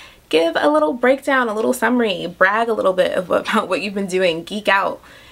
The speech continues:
These are the type of things that will pick up, um, recruiters' attentions, hiring managers' attentions, future employees, or future coworkers <laughs> about, and they might look at this profile and be like, "This is someone that I would love to work with,"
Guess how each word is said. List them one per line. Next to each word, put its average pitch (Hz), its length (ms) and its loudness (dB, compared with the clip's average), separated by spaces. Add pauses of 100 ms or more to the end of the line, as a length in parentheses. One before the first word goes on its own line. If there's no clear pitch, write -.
(140)
These 202 300 -2
are 220 60 2
the 220 100 -8
type 196 240 -2
of 185 40 -12
things 185 220 -4
that 180 160 -2
will 175 80 -2
pick 180 240 -8
up, - 280 -4 (120)
um, 175 240 -4
recruiters' 269 400 0
attentions, 277 460 0
hiring 262 340 0
managers' 254 480 2
attentions, 240 800 -2 (140)
future 233 340 -2
employees, 240 920 0
or - 240 -2 (380)
future 240 280 -2
coworkers 233 800 0 (560)
<laughs> - 560 -12
about, 214 460 0
and 240 80 0
they 254 100 2
might 269 260 -2
look - 120 0
at 339 120 -8
this - 260 -4
profile 262 420 0
and 208 100 -6
be 208 60 2
like, 202 80 0
"This 202 160 -6
is 214 80 -8
someone 208 260 -2
that 214 120 0
I - 20 -4
would 214 140 2
love 214 220 2
to 254 100 0
work 302 220 2
with," - 260 -6